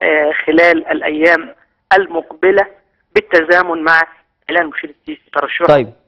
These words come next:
Speaker 1: لانتخابات الرئاسة.
Speaker 2: طيب يا أستاذ
Speaker 1: آه.
Speaker 2: محمد، يعني برضو، برضو اتكلمت على إن هيبقى في استعدادات مختلفة، خطط تأمينية مختلفة خلال الفترة القادمة. احنا بنقابل إرهاب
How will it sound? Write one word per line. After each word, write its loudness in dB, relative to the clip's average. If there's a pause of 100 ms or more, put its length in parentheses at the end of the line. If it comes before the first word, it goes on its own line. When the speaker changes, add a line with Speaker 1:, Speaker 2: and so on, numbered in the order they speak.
(260)
Speaker 1:
لانتخابات -2
الرئاسة. -4 (840)
Speaker 2:
طيب 6
يا 4
أستاذ 2
Speaker 1:
آه. 4
Speaker 2:
محمد، 4
يعني 4
برضو، 2
برضو 2
اتكلمت -2
على 4
إن -4
هيبقى 0
في -4
استعدادات 2
مختلفة، -2
خطط -2
تأمينية 0
مختلفة 0
خلال 2 (380)
الفترة 2
القادمة. 2
احنا 2 (280)
بنقابل 2
إرهاب 2